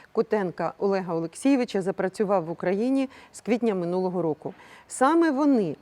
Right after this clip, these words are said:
проробили величезну роботу і розробили алгоритм, який дозволяє рідним займатися пошуком своїх зниклих. Е, вони створюють пошукові організації,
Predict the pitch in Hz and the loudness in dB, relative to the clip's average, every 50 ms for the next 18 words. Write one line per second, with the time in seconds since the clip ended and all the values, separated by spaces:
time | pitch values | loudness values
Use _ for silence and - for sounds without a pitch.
0 | _ - - 320 294 - 320 240 214 320 285 240 233 196 202 208 202 185 - 247 | _ 4 6 8 8 8 8 8 8 8 8 8 8 8 6 6 4 4 4 4
1 | 233 202 208 214 190 190 180 180 233 285 - - 202 196 185 202 220 190 208 233 | 4 6 6 4 4 4 2 2 2 2 2 2 2 4 4 4 2 2 2 2
2 | 240 208 247 269 247 233 - - - 226 214 202 196 247 240 277 330 330 - 262 | 2 2 2 2 4 2 2 2 2 0 2 2 2 2 4 4 4 2 2 0
3 | 226 - - - 196 233 - - 269 254 185 175 214 202 208 208 247 240 247 233 | -2 -2 -2 0 2 2 2 4 2 2 2 2 0 0 2 2 2 4 4 4
4 | 208 185 180 185 202 254 294 254 233 254 196 170 170 - - - - - - 190 | 4 2 2 2 2 4 4 4 4 2 2 0 -4 -8 -14 -20 -20 -14 -6 -2
5 | 185 254 240 247 262 277 262 - 214 190 - 196 180 - - 220 262 254 - 269 | 0 2 2 4 2 2 2 0 -2 -2 -2 -4 -4 -2 0 -2 0 0 -2 -4
6 | - - 262 262 262 240 - _ _ _ - - - 196 196 226 202 175 170 160 | -2 0 0 0 0 -2 -6 _ _ _ -18 -10 -4 0 2 2 2 2 0 -4
7 | - - - _ _ - 175 180 190 165 - - 160 156 - - _ _ _ _ | -4 -10 -20 _ _ -6 -2 0 0 0 0 -2 -4 -4 -4 -10 _ _ _ _
8 | _ - - - - - - - - - _ _ _ - 196 190 196 190 185 185 | _ -20 -20 -20 -20 -20 -20 -20 -20 -20 _ _ _ -2 -2 0 0 0 -2 -2
9 | 185 185 180 180 185 180 180 185 208 254 277 285 302 339 339 339 330 320 285 262 | -2 -4 -4 -4 -6 -6 -4 -2 2 4 6 8 8 8 8 8 6 6 4 0
10 | - - _ - - 196 214 208 - - 233 302 349 320 311 302 285 - - 240 | -2 -8 _ -6 -2 -2 -2 -2 0 2 6 6 8 8 8 8 6 2 0 -4
11 | - - 214 - - 269 240 254 262 254 240 226 247 240 240 220 180 208 190 180 | -2 -4 -2 0 0 2 2 4 2 2 2 2 2 0 0 0 0 0 -2 -2
12 | - - - 175 175 175 - | -2 -4 -4 -4 -4 -4 -6